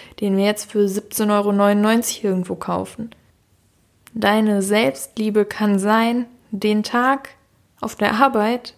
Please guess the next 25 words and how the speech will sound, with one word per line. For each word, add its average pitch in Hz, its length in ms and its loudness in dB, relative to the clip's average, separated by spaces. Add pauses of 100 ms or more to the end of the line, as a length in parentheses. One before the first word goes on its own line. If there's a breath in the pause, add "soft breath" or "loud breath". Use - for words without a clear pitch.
(340)
den 196 120 2
du 208 100 4
investiert 202 580 0
hättest, 214 320 -2
um 196 100 -2
sowas 208 320 -2
zu - 80 -10
kaufen, 226 420 -2
lieber 190 280 0
frei 240 380 0
zu - 200 -4
machen 196 460 0 (380 loud breath)
und 226 120 2
eine 214 100 4
schöne 226 320 4
Erfahrung 190 720 2
zu 175 220 -4
haben. 190 320 -6 (960 soft breath)
Schwimmen 220 500 2
zu - 220 -8
gehen 208 440 -2 (440 soft breath)
oder 196 100 -2
einfach 220 300 0
mal 180 100 -2
auszupennen. 180 960 -2